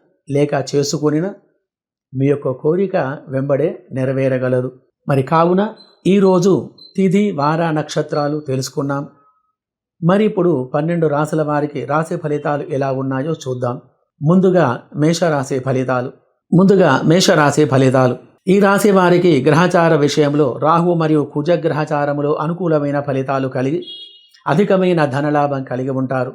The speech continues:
వ్యవహార వ్యాపారంలో మంచి ఫలితాలు మీకు కలగగలవు. ఉద్యోగంలో ఉన్నతమైనటువంటి స్థానం లభించగలదు. విద్యార్థులు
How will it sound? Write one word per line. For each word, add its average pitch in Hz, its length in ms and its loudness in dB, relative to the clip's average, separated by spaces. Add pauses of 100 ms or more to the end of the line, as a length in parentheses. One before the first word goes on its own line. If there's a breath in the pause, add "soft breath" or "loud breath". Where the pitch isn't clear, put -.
వ్యవహార 147 480 -2
వ్యాపారంలో 135 760 -4 (420 soft breath)
మంచి 185 240 0
ఫలితాలు 147 420 0
మీకు 135 300 -4
కలగగలవు. 131 800 -4 (140)
ఉద్యోగంలో 139 760 -2 (160)
ఉన్నతమైనటువంటి 165 800 -2
స్థానం 139 440 -4
లభించగలదు. 131 800 -2 (260)
విద్యార్థులు 135 680 -4